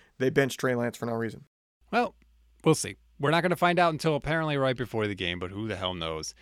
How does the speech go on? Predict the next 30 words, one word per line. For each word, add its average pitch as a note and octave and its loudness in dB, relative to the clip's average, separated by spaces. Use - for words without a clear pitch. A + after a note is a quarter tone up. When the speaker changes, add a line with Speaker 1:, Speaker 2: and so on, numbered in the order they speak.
Speaker 2:
Uh, A#2 -2
last B2+ 2
thing D#3+ -2
I'll C#3+ 0
say A#2 0
on A2 -2
that G#2 -2
before G#2+ -8
we G#2+ -4
wrap G#2 -2
it G2+ -4
up. E2+ 0
If A2 -8
the G2+ -10
forty-niners G#2+ -2
start F2+ -4
Jimmy F#2+ -8
Garoppolo F2 0
with F#2+ -8
a E2 -12
busted G#2 -4
thumb E2 -4
against G2+ -4
the D3 -4
Rams F#2 -4
in A#2 -10
a, F2+ -6
essentially, B2 -2
you A#2+ -4
know, F#2 -4